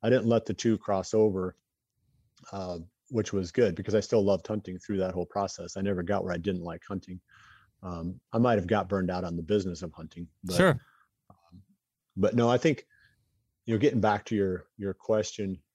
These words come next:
Speaker 1: I would rather spend the whole season hunting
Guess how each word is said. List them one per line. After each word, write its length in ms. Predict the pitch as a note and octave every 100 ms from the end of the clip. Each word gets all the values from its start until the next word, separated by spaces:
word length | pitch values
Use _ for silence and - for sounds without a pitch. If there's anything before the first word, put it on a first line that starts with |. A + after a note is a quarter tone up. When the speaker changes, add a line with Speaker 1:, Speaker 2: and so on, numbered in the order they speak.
| _ -
Speaker 1:
I 100 | D#3+
would 180 | D#3 F#2+
rather 360 | G#2+ G#2 G#2
spend 300 | G2 - G#2
the 80 | G2
whole 280 | F#2 A#2 A#2
season 600 | - A2+ A2 G2+ F#2 F2 - _ _ _ _ _ _ _ _ _ _ _
hunting 600 | A2+ A2+ - A2+ G2+